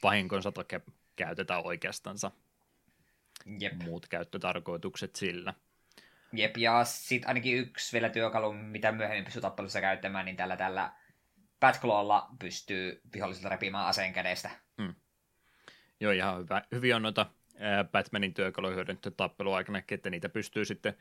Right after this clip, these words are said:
Speaker 1: myöskin siinä hyödyntämään, mutta ei todellakaan mikään niistä välttämätöntä ole, mitä nyt muutenkin tuo taistelupuoleen menee, niin kyllä sinne on pelkästään perusasioilla, niin pystyy oikeastaan mistä tahansa selviä, että se menee sitten ylimääräiseksi kikkailuksi,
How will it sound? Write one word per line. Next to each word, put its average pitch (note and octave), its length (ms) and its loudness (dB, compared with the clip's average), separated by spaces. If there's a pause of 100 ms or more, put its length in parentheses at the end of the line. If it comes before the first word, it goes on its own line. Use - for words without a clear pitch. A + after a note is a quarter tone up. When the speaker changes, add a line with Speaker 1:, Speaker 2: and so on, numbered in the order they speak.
(300)
Speaker 1:
myöskin A#2 360 0
siinä G#2 220 2
hyödyntämään, F#2+ 520 0
mutta F#2 260 -6 (240)
ei G2 120 4
todellakaan G2 480 2
mikään F#2 240 -2
niistä F#2 220 -6
välttämätöntä F2+ 720 -4
ole, F2+ 240 -4 (320)
mitä E2+ 300 -6
nyt E2 80 -10 (100)
muutenkin F#2 440 -4
tuo G2 340 0 (240)
taistelupuoleen A2 800 2
menee, G#2 340 4
niin G2 220 -2
kyllä G2 240 -6
sinne G2 240 -4
on F#2+ 80 -4 (360)
pelkästään G2+ 600 2 (100)
perusasioilla, A#2+ 600 4
niin G2+ 100 -2
pystyy G2 340 -2
oikeastaan F#2+ 440 -4 (120)
mistä F#2+ 280 -6
tahansa F#2 300 -2
selviä, F2 320 -6
että F2 260 -8
se F#2 120 -12
menee F2+ 220 -8
sitten F#2 280 -8 (180)
ylimääräiseksi A2 720 4
kikkailuksi, F#2+ 680 -2